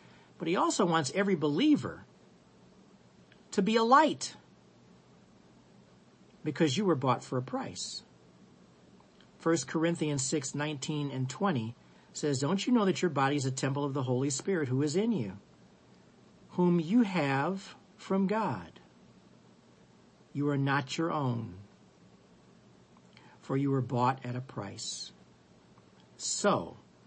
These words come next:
glorify God with your body." You see how important this is. Glorify God with your body. Live in the light and let Jesus, through the power of the Holy Spirit,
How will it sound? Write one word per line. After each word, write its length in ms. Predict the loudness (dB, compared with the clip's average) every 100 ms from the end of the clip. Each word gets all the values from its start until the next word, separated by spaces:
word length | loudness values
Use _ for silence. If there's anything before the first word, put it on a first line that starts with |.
| -20 -20 -20 -20 -10
glorify 640 | -2 0 0 -2 -4 -6 -4
God 560 | -2 -4 -6 -10 -14 -20 -20 -20 -20 -20 -20 -20 -14
with 240 | -10 -8 -8
your 100 | -6
body." 460 | -6 -8 -10 -14 -18 -20 -20 -20 -20 -20 -20 -20 -20 -20 -20 -20 -20 -20 -16
You 100 | -10
see 160 | -6 -4
how 140 | -4
important 460 | -4 -6 -6 -6 -8
this 180 | -10 -10
is. 340 | -12 -12 -16 -18 -20 -20 -20 -20 -20 -20 -20 -20 -20 -20 -20 -10
Glorify 500 | -6 -4 -4 -4 -4
God 320 | -2 -4 -4
with 220 | -8 -8
your 80 | -8
body. 380 | -6 -6 -8 -14 -20 -20 -20 -20 -20 -20 -20 -20 -20 -20 -20 -20 _ -20 -20 -20 -20 -20 -20 -16 -8
Live 360 | 0 2 4
in 140 | 6 6
the 80 | 6
light 580 | 6 4 0 -10 -16 -16 -20 -20 -20 -20 -20 -20 -20 -20 -20 -20 -10
and 180 | -4 0
let 240 | 0 0
Jesus, 600 | -2 0 0 0 0 -2
through 160 | -4 -4
the 80 | -4
power 400 | 0 4 6 4
of 80 | 2
the 120 | 2
Holy 260 | 4 4
Spirit, 540 | 0 -2 0 0 0